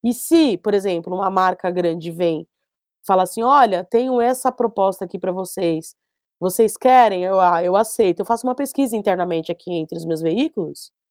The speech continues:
e só participa quem quer. Então, assim, é, a minha entrega de fato é feita. "Ah, mas é porque não tem uma, uma quantidade de audiência expressiva."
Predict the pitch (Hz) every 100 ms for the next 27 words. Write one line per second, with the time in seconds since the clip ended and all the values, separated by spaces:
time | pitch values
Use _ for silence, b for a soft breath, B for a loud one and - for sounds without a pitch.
0 | _ _ _ - 247 320 320 320 - 330
1 | 349 427 440 233 220 175 - - 170 208
2 | 214 233 240 190 156 _ _ _ _ _
3 | - 175 175 - 202 226 269 247 220 240
4 | 233 - 240 247 - 302 359 - 214 240
5 | 294 - 226 180 156 - 151 _ _ _
6 | _ - 247 311 277 247 254 262 240 247
7 | 254 254 240 240 233 226 220 214 196 -
8 | 208 202 220 208 - 196 196 190 202 190
9 | 190 190 - 196 196 - 185 170 160 151